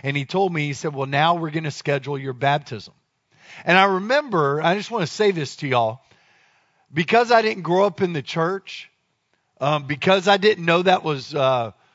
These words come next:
what we did, because I didn't have any Bible training at the time or anything, I remember being a little nervous about that, right?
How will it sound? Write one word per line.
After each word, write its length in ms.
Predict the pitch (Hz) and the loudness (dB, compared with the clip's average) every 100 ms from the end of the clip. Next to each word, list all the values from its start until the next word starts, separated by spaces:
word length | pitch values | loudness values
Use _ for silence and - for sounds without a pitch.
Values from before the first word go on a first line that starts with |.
| _ | _
what 260 | - 160 170 | -2 0 2
we 120 | 170 | -2
did, 440 | 143 156 165 170 147 | 0 2 2 2 -2
because 280 | 139 160 | -2 0
I 80 | 156 | 2
didn't 200 | 160 165 | 0 0
have 160 | 160 170 | 0 0
any 100 | 160 | 0
Bible 400 | 143 151 160 147 | 4 4 4 -2
training 480 | - 170 160 160 165 | -4 -4 -2 -2 -4
at 160 | 160 | -4
the 80 | 156 | -6
time 420 | - 160 156 165 | -2 0 2 0
or 80 | 156 | -4
anything, 540 | 160 170 - 170 170 151 - - - | -4 -4 -4 -4 -4 -10 -20 -16 0
I 180 | 156 180 | 2 2
remember 380 | 180 233 240 | 2 -2 -2
being 280 | 202 202 196 | -2 0 2
a 20 | |
little 240 | 190 190 175 | 2 2 0
nervous 480 | 165 175 156 127 139 | 0 0 -2 -6 -4
about 360 | 123 113 - | -2 -2 -2
that, 280 | 101 82 95 | -10 -12 -8
right? 380 | 110 127 165 | 0 0 0